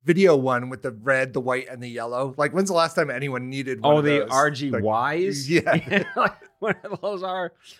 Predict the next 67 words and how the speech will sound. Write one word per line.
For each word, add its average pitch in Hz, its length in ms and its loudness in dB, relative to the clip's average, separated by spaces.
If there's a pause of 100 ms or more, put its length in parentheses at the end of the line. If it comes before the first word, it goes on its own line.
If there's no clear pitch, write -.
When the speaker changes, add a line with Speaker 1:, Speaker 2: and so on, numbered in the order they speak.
Speaker 2:
One 160 160 2
thing, 170 180 0
actually, 147 180 -4
that 131 120 -6
came 135 200 -10
in 120 60 -8
handy 123 240 -6
when 117 120 -8
I 113 40 -6
left 107 180 -6
Stupid 95 240 -16
Cancer 127 320 -8
was 101 140 -6
I 107 40 -4
left 113 220 -8
all 113 60 -8
the 87 80 -12
cables 101 340 -12
there. 73 180 -20 (300)
Speaker 1:
Oh, 139 140 4
good. 107 320 -4
Speaker 2:
So 160 160 4
it's 160 260 -6
someone 175 240 0
else's 139 240 -6
problem. 90 340 -2 (260)
Speaker 1:
Right. 104 260 2 (140)
But 170 160 4
people 214 240 4
that 180 200 4
aren't 170 260 2
us 143 300 2
see 160 220 4
a 139 60 4
bin 143 200 0
like 143 200 2
that, 127 180 2
and 131 80 -12
they're 135 100 -2
like, 127 240 -2
"Yeah, 104 140 -12
get 95 160 -12
rid 90 140 -18
of 85 60 -16
that." 101 120 -10
Speaker 2:
Yeah, 131 160 4
Speaker 1:
And 101 100 4
it - 40 2
Speaker 2:
just 147 100 -2
Speaker 1:
just 135 140 -4
Speaker 2:
get 120 40 4
rid 135 60 4
Speaker 1:
goes 110 80 2
Speaker 2:
of 98 60 0
it. 135 40 0
Speaker 1:
right 131 100 0
out 117 180 -4
to 120 80 -12
the 110 80 -12
curb. 95 280 -12 (320)
Speaker 2:
So 147 140 6 (160)
when 139 240 -4
my 120 120 -2
wife 185 220 4
and 151 100 -2
I 120 280 -6
started 113 580 -4